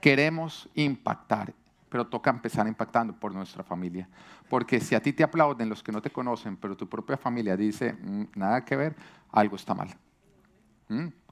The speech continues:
Estás actuando. Porque tú eres el que eres en casa. Amén. Entonces queremos llegar a impactar,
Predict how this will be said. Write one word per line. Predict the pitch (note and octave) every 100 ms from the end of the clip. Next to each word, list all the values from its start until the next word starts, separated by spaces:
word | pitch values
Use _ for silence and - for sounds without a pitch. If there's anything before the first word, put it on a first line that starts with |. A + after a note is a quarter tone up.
| -
Estás | - - -
actuando. | - F2+ F2+ D#2 - _ _ _ _ _ -
Porque | A2 - A2
tú | - D#3
eres | F3 G3 F3+ -
el | A#2
que | - F2+
eres | F#2
en | A#2 G2
casa. | - - - - _ _ _ _ _ _ -
Amén. | G#2 A#2 F3+ G3 - -
Entonces | - D#3 C#3+
queremos | D3+ D#3 F3+
llegar | D#3+ C#3
a |
impactar, | D#3 C#3 - G3+ G#3+